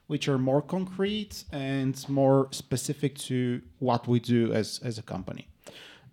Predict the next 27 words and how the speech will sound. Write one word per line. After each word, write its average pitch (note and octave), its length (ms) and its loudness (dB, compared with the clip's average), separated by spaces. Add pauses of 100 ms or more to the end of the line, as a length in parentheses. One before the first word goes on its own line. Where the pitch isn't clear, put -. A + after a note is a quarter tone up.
(160)
And C#3+ 120 6
the B2 60 4
first F#3+ 300 4
one D#3 200 6
is, D3 500 4 (840)
it's - 140 -4
a C3+ 40 -2
bit C#3 200 2
mouth-, F#3 360 2
mouthful, D3 540 2
so A#2+ 340 2
I C3 140 -2
will A#2+ 140 2
try B2 360 0
reading B2+ 460 6
it - 440 -2 (340)
as - 180 -4
clear B2 340 6
as A2 100 0
possible. - 480 -4 (800)
Provide C3+ 460 6 (180)
a C3 160 4
holistic F3 540 0
approach C#3 540 6
to C3 100 -8
software B2+ 420 2
development, A2+ 640 -4